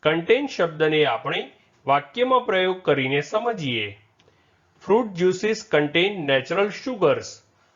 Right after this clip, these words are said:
અર્થાત ફળોના રસમાં કુદરતી શર્કરા હોય છે.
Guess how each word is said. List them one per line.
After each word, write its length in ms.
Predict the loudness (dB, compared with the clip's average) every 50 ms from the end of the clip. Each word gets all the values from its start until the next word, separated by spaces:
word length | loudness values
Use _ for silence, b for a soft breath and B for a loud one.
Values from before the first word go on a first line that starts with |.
| _ -4
અર્થાત 400 | -4 -4 -2 0 2 2 2 2 0 -4 -20 _ _ _ _ 0
ફળોના 400 | 2 2 4 4 4 4 4 4
રસમાં 440 | 4 4 2 0 -2 0 0 0 0 0 -6 -18 _ _ _
કુદરતી 480 | -14 -10 -2 0 2 2 2 0 -4
શર્કરા 480 | -2 0 0 0 0 0 0 2 4 4
હોય 340 | 2 0 -2 -4 -6 -6 -6
છે. 400 | -4 -2 0 0 0 -2 -6